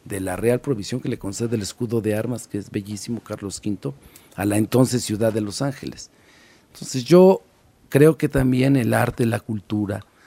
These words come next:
las ciencias son fundamentales. Eh, eh, me rode-,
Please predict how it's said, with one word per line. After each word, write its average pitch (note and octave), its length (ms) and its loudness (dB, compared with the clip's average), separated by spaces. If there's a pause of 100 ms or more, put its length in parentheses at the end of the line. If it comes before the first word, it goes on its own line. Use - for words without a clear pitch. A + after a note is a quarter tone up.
(160)
las F#2+ 240 -4
ciencias G#2+ 440 -2
son A2+ 240 -4
fundamentales. G#2 1040 -4 (580)
Eh, G2 280 -10 (140)
eh, E2+ 380 -14 (240)
me G2+ 220 -4
rode-, G2+ 320 -4